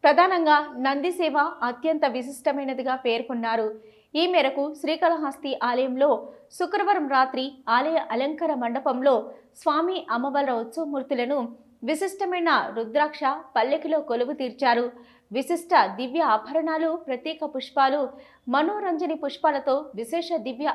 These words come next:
అలంకారాలు చేశారు. విశేష హారతులు సమర్పించి అలంకార మండపం నుంచి ఊరేగింపుగా తీసుకొచ్చి యాగశాల వద్ద విశేష హారతులు సమర్పించారు.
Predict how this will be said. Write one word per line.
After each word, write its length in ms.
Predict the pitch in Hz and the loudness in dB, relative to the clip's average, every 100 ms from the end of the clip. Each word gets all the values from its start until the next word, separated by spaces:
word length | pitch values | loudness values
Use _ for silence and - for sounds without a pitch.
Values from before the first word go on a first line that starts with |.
| - | -4
అలంకారాలు 760 | 226 254 330 339 330 349 370 | -6 -6 -4 -2 0 -2 -2
చేశారు. 400 | 294 240 254 247 240 - _ _ - | -4 0 2 0 -4 -14 _ _ -12
విశేష 300 | 233 311 320 349 | -8 -4 -2 -2
హారతులు 480 | 311 302 320 339 339 | 2 2 2 -2 -2
సమర్పించి 800 | 339 311 311 302 302 320 285 - - _ | 0 0 -2 -4 -2 -4 -4 -10 -20 _
అలంకార 480 | 302 339 403 415 392 | 0 0 0 0 0
మండపం 480 | 302 285 302 370 330 | 2 0 0 -2 -2
నుంచి 280 | 311 294 311 | -4 -4 -6
ఊరేగింపుగా 720 | 240 262 320 320 311 311 302 | -2 0 0 -2 -6 -4 -4
తీసుకొచ్చి 760 | 302 254 262 269 294 277 233 - _ _ | -4 -6 -6 -6 -4 -6 -6 -12 _ _
యాగశాల 560 | 208 269 320 427 427 392 | 2 4 4 2 0 2
వద్ద 240 | 320 254 | 0 2
విశేష 440 | 311 240 254 349 339 | 2 0 -4 -6 -4
హారతులు 540 | 359 294 269 285 311 339 | -4 -2 -2 -2 -4 -2
సమర్పించారు. 800 | 339 277 254 254 247 233 226 | -2 -4 -6 -8 -2 0 0